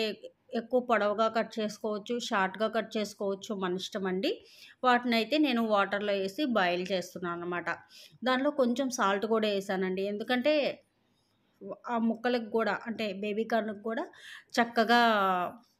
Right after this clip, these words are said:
పట్టేస్తుంది, ఆ, సాల్ట్ అనేది అన్-, అందుకని కొంచెం వేసానండి, లైట్‌గానే వేసానన్నమాట. మనకి ఒక టెన్ మినిట్స్‌లో రెసిపీ అనేది ఖచ్చితంగా అయిపోయిద్దండి.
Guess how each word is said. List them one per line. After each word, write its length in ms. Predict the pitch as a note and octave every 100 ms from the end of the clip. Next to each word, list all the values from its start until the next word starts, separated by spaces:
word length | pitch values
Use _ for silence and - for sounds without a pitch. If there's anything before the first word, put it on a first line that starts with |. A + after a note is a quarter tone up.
| _ _ _ _
పట్టేస్తుంది, 800 | G#3+ G#3+ A3+ A3 - G#3 G#3 G#3 G#3+ - _ _ _
ఆ, 100 | G3 F#3+ F#3
సాల్ట్ 420 | F3+ G#3 F#3+ G3+
అనేది 380 | G3 F#3 F3+ F3+ F3
అన్-, 180 | E3 -
అందుకని 420 | G3+ F#3+ - G3 C#4+
కొంచెం 420 | B3 G#3+ G#3+ B3+
వేసానండి, 540 | G#3 F#3 F3+ F3 F3 F3
లైట్‌గానే 560 | F3 F3+ F#3+ F#3+ G3+
వేసానన్నమాట. 680 | G3 E3+ F3+ F3+ F3+ F#3 F#3+ F4 - - - _ _ - - - _ _ _ _ _ _ _ _ _ _ _ _ _ _ _ _ _ _ B3
మనకి 280 | A#3+ A#3+
ఒక 240 | C4+ A#3+ C4+
టెన్ 260 | C4 A3 A#3+
మినిట్స్‌లో 460 | A#3 A3+ A3 C4 C4
రెసిపీ 380 | G#3+ - - A3
అనేది 360 | G3+ F#3+ F#3+ F3+
ఖచ్చితంగా 580 | - A3 F#3+ G3 G3 G3+
అయిపోయిద్దండి. 840 | F#3 F3+ G3 F3+ F3+ F3+ F#3+